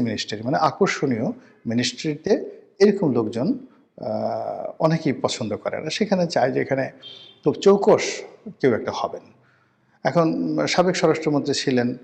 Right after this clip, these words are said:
ওইরকম না। এখানে আসলে, উম, সবাই, আহ, চিন্তা ভাবনা করেন যে না, যিনি স্বরাষ্ট্র, যাকে বলা হয় উপদেষ্টা হবেন বা স্বরাষ্ট্রমন্ত্রী হবেন, আহ, তারা খুবই স্মার্ট হবেন, দেখতে শুনতে সুন্দর হবেন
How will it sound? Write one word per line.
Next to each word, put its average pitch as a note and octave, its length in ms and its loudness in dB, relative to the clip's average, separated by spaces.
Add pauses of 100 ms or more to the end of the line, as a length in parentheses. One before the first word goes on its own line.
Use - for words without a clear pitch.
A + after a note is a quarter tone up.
(380)
ওইরকম G3+ 320 6 (140)
না। - 80 -8 (840)
এখানে F#3 260 2 (100)
আসলে, E3+ 260 2 (140)
উম, C3+ 380 -2 (120)
সবাই, C#3 340 4
আহ, A2+ 1160 -6 (100)
চিন্তা B2 220 0
ভাবনা A#2 240 -2
করেন A2 200 -4
যে G#2 120 -4
না, G2 200 -4 (800)
যিনি A#2 160 0
স্বরাষ্ট্র, A#2 460 -2 (1080)
যাকে - 200 -4
বলা G#2+ 180 -2
হয় G#2+ 260 -2 (240)
উপদেষ্টা C3 540 2
হবেন A#2+ 240 0 (420)
বা B2 100 0
স্বরাষ্ট্রমন্ত্রী A#2 680 -2
হবেন, C3 300 0
আহ, - 1200 -4 (100)
তারা D3 300 4
খুবই F#3 220 -2
স্মার্ট C3+ 320 2
হবেন, A2+ 220 -6
দেখতে B2+ 260 -4
শুনতে B2+ 260 -4
সুন্দর A2+ 360 -2
হবেন G#2+ 280 -4